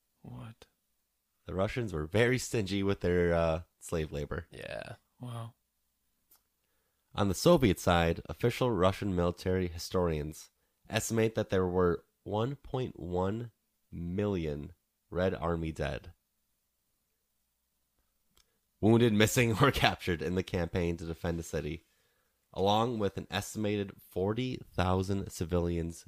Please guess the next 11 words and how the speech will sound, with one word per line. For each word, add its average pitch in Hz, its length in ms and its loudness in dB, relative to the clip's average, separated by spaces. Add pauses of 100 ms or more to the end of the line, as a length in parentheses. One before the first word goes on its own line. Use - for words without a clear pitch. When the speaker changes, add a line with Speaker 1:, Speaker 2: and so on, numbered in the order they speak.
(140)
Speaker 2:
dead. 80 340 -8 (600)
Speaker 3:
Can 107 120 -10
I - 80 -12
get 117 200 -8
an - 80 -14
F 101 280 -8
in 104 120 -8
chat? 104 380 -6 (240)
Speaker 1:
Yeah. 101 340 -6 (1700)
Big 98 220 -4
Fs. - 360 -6